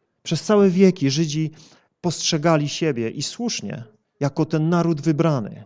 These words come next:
Bóg ich sobie wybrał ze wszystkich narodów, aby byli Jego szczególną własnością, ale zamiar Boży był taki, aby przez nich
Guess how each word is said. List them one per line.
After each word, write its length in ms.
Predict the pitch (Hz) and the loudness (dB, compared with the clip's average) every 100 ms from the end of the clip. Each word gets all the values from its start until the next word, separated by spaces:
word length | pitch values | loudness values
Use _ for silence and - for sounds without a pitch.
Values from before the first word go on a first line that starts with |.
| _ | _
Bóg 200 | 143 156 | -8 -4
ich 120 | 160 - | -4 -4
sobie 260 | 151 151 | -2 0
wybrał 340 | 139 143 143 131 | 0 0 -2 -2
ze 100 | 135 | -4
wszystkich 380 | - - 151 | -8 -8 -6
narodów, 380 | 143 139 135 120 | -2 0 0 -2
aby 160 | 117 123 | -4 -2
byli 240 | 123 139 | 0 0
Jego 220 | 139 127 | 0 -2
szczególną 520 | 123 - 123 135 131 120 | -6 -8 -4 -4 -4 -4
własnością, 580 | 123 117 120 113 120 | -6 -6 -8 -8 -6
ale 160 | 113 127 | -4 -4
zamiar 500 | 117 175 226 185 160 | 2 4 4 2 -2
Boży 320 | 151 147 135 | -2 -2 -4
był 160 | 127 131 | -6 -4
taki, 380 | 147 143 - 123 | -2 -2 -4 -6
aby 220 | 120 123 | -4 -8
przez 460 | - - 254 175 | -8 0 2 2
nich 280 | 131 131 139 | -2 -6 -8